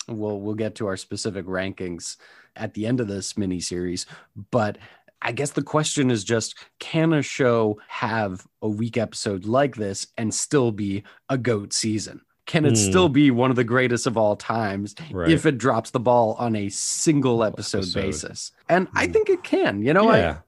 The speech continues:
Speaker 2: yeah.
Speaker 1: I think that you absolutely have to account for a certain amount of experimentation on a show just to get the tone exactly where it needs to be. And sometimes that can be in a, a season that's still so impactful, that still has
Speaker 2: Yeah.
Speaker 1: such strong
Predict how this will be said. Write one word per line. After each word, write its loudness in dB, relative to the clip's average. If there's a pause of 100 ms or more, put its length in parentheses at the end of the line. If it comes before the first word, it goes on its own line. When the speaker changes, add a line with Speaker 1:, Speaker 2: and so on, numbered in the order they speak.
Speaker 2:
yeah. 0
Speaker 1:
I 4
think 0
that 2 (260)
you 2
absolutely 2
have -2
to 0 (280)
account 0
for 0
a -2
certain 2
amount 2
of -6
experimentation -4 (180)
on -4
a -6
show -6 (400)
just 0
to 0
get -4
the -8
tone -6
exactly -6
where -4
it -6
needs -6
to -6
be. -2 (320)
And -2 (320)
sometimes 2
that 0
can -4
be 2
in 2
a, 2
a 0
season 0
that's 0
still 0
so -2
impactful, -4
that -8
still 0
has 2
Speaker 2:
Yeah. -2
Speaker 1:
such -4
strong -2